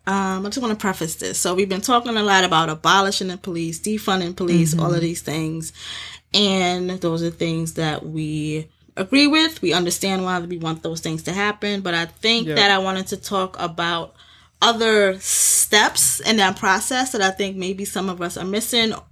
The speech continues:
Speaker 1: are not aware of, or
Speaker 2: Mm-hmm.
Speaker 1: never even thought about.
Speaker 2: Mm-hmm.
Speaker 1: So we're gonna talk about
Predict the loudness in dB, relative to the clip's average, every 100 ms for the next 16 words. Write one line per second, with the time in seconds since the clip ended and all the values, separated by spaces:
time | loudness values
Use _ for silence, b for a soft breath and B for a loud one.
0 | -6 -2 -2 -2 -4 0 0 4 4 4
1 | 2 -2 -6 B B B B 0 2 4
2 | 2 4 4 6 4 4 4 4 0 -2
3 | -6 -12 -10 0 2 4 4 4 2 2
4 | 2 0 0 0 0 -2 0 0 0 -2
5 | -4